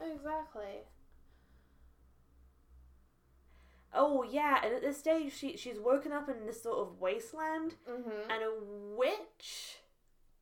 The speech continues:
Speaker 2: the only other female character,
Speaker 1: Yeah.
Speaker 2: apart from the stepmother <laughs> in this movie,
Speaker 1: Yeah.
Speaker 2: invites her into a shack which contains her, her childhood bedroom, and starts hoisting a lot of her, like, childhood stuff onto her.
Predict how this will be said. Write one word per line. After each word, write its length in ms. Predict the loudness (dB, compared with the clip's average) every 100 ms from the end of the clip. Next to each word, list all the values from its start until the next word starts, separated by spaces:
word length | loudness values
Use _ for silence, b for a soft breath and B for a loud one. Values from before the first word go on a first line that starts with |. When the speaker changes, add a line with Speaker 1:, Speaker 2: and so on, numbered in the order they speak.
| -16
Speaker 2:
the 160 | -12 4
only 300 | 6 8 6
other 180 | 6 6
female 380 | 4 0 2 2
character, 640 | 2 0 0 -2 -8 -8 -10
Speaker 1:
Yeah. 300 | -2 4 4 4
Speaker 2:
apart 280 | 4 6 6
from 80 | 2
the 80 |
stepmother 520 | 0 2 2 0 0 -2
<laughs> 80 |
in 100 | -4
this 240 | 0 0 2
movie, 460 | 2 2 0 -6 -2
Speaker 1:
Yeah. 280 | 2 2 0 B B B _ _ _ -2
Speaker 2:
invites 460 | 2 6 6 6
her 120 | 4
into 520 | 4 4 -2 -6 -2 0
a 80 |
shack 560 | -2 -6 -2 -2 -2 -6
which 260 | -6 -6 -8
contains 500 | -10 -8 -6 -6 -2
her, 200 | -2 -4 -10 -10
her 380 | -4 0 0 -2 -10
childhood 520 | -6 -2 0 0 -2 -4 2
bedroom, 720 | 4 4 -2 -8 -8 -10 -16 _ _ -20 -20 _ _ _ -2
and 180 | 0 0
starts 340 | 4 4 4 -2 -6
hoisting 440 | -2 -2 -2 -2
a 40 | 4
lot 180 | 6 6
of 60 | 4
her, 140 | 0
like, 340 | 0 -2 -4 -2
childhood 460 | 0 0 -2 -6
stuff 320 | -4 -2 -2 -2
onto 240 | -2 0
her. 320 | 4 6 6